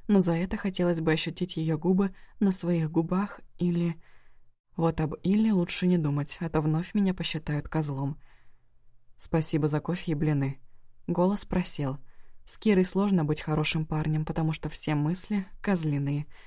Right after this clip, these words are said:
Я прямо сейчас мысленно раздевал её на столе, целовал, облизывал грудь, спускался языком вниз, чтобы почувствовать вкус на своих губах. «С собой завернуть?» Её голос возвращает из страны сладостных грёз.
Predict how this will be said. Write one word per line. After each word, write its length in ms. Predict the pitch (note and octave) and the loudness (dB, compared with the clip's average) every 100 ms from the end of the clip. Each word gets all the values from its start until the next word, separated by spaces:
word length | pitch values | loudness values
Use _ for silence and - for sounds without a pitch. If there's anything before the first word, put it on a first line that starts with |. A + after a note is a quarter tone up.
| - - | -20 -4
Я 180 | G3+ F#3 | 0 0
прямо 260 | - E3+ E3+ | 2 0 0
сейчас 460 | - - G3+ E3+ | -4 -4 -2 0
мысленно 420 | D#3+ D#3+ - D3+ D3+ | 0 -2 -2 -2 -2
раздевал 420 | D3+ D3+ D3+ D3+ | -2 -2 -2 -2
её 200 | D3+ D#3 | -2 -2
на 100 | D#3 | -2
столе, 400 | - E3 F#3 E3+ - - - | -4 0 2 0 -6 -20 -12
целовал, 520 | - E3 D#3 E3 F3+ | -4 -2 0 0 -2
облизывал 520 | E3 D3+ E3 D#3+ D3+ D3 | -2 0 0 0 -2 -2
грудь, 360 | C#3+ F3 - - - - | -4 -4 -8 -12 -16 -18
спускался 640 | - G3+ - G#3 F#3 E3+ | -4 -4 -2 -2 0 -2
языком 440 | E3 E3 D#3+ E3 | -2 -2 -2 -2
вниз, 280 | D#3 E3 F#3 | 0 0 -2
чтобы 260 | - F#3 F3 | -2 -2 0
почувствовать 640 | E3 - F#3+ - F#3+ F#3 | -2 -4 -8 -4 -4 -4
вкус 400 | - - F#3+ - - - - | -6 -2 -2 -2 -8 -14 -4
на 80 | G#3 | -2
своих 420 | F#3+ F3 D#3+ D3+ | 0 -2 -2 -2
губах. 480 | D#3+ E3 D3 D3 - - - - - - - - - - - - | -2 -2 0 -4 -10 -18 -18 -18 -18 -18 -18 -18 -18 -20 -20 -8
«С 80 | - | 0
собой 320 | B3 G#3 G#3+ | 4 6 6
завернуть?» 580 | F#3 F#3 F#3+ B3+ - - - - - | 6 4 6 4 2 -8 -18 -20 -2
Её 240 | G#3+ F#3+ | 2 4
голос 380 | D3+ F3 A3 - | 4 0 -2 0
возвращает 640 | F3 E3+ E3+ - G3 G#3+ - | 0 2 0 -2 -2 -4 -4
из 160 | F#3 | -4
страны 400 | - F3 E3 E3+ | -2 -2 0 0
сладостных 680 | G3 - C#3+ D3+ - D#3 - | -2 0 0 0 -2 -4 -2
грёз. 380 | D#3+ D3 C3+ - | -2 -2 -4 -8